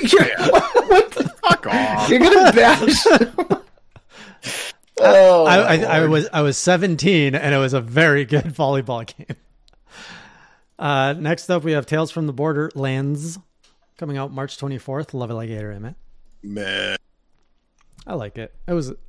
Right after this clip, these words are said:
Speaker 3: I played a little bit of it. It's, it's a fun game. Good humor.
Speaker 1: Meh.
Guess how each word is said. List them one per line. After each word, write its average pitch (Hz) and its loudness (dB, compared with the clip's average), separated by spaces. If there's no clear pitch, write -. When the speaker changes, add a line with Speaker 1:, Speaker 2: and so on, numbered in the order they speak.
Speaker 3:
I 165 -6
played 127 -10
a 107 -8
little 98 -14
bit 98 -16
of 98 -16
it. 104 -16
It's, - -20
it's 143 -16
a 135 -14
fun 104 -18
game. - -20
Good 143 -6
humor. 107 -16
Speaker 1:
Meh. 80 -8